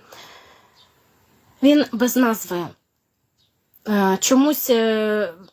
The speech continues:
коли я почала писати всі мої вірші без назви, немов діти, які не мають імені. Можливо,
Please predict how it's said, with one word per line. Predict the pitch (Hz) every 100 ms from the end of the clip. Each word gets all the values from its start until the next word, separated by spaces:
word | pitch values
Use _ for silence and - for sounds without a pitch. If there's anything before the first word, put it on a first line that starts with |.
| _ _ _
коли | 262 254
я | 247
почала | 247 240 240 226
писати | 220 - 269 262
всі | 233 - 233
мої | 214 208
вірші | 202 262 - - 196 185 _ _ _ -
без | 208 202
назви, | 208 196 190 - 175 175 - _ _ _
немов | 220 220 220
діти, | 202 240 247
які | 202 -
не | 196
мають | 196 190 185 -
імені. | 202 185 170 160 165 _ - - - _ _ -
Можливо, | 220 214 277 240 233